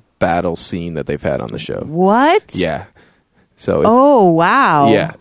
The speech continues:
Speaker 1: So I'm fucking st-, and the last episode is supposed to be, like, sixty-nine minutes, like,
Speaker 2: Uh-huh.
Speaker 1: seventy minutes long. So there's gonna be some cool, couple good episodes at the end there.
Speaker 2: And then we wait for a year.
Speaker 1: A whole year.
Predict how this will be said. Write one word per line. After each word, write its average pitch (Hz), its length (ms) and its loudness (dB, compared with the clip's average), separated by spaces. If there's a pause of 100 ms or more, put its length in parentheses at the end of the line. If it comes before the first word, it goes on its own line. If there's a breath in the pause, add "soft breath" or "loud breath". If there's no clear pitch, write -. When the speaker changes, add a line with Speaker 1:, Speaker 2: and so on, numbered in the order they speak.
Speaker 1:
So 82 380 0
I'm 92 140 -4
fucking 90 280 -8
st-, 104 220 -4
and 107 100 0
the 98 60 2
last 110 380 0
episode 95 420 0
is 92 120 -4
supposed - 260 -4
to 101 80 -14
be, 95 100 -4
like, 82 160 -8
sixty-nine 82 760 -8
minutes, 110 340 -6
like, 90 80 0
Speaker 2:
Uh-huh. 180 160 0
Speaker 1:
seventy 180 360 -2
minutes 92 360 -6
long. 92 300 -6
So 85 320 -6 (400 loud breath)
there's 104 160 -6
gonna 107 160 -2
be 95 100 -8
some 92 440 -8 (580 soft breath)
cool, 98 260 0
couple - 360 -10
good 85 180 -4
episodes 85 500 -8
at 78 80 -14
the 90 140 -6
end 92 120 -6
there. - 100 -2
Speaker 2:
And 320 100 4
then 311 120 4
we 302 120 4
wait 294 240 0
for 294 180 -4
a 294 80 0
year. 285 400 0 (960 loud breath)
Speaker 1:
A 107 60 -2
whole 135 240 4
year. 123 680 4